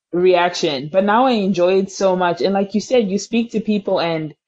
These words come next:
you feel that connection. And then there's also people you're not really sure if it,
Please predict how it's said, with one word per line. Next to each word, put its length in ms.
you 80
feel 220
that 260
connection. 500
And 140
then 100
there's 180
also 340
people 280
you're 140
not 220
really 260
sure 580
if 200
it, 260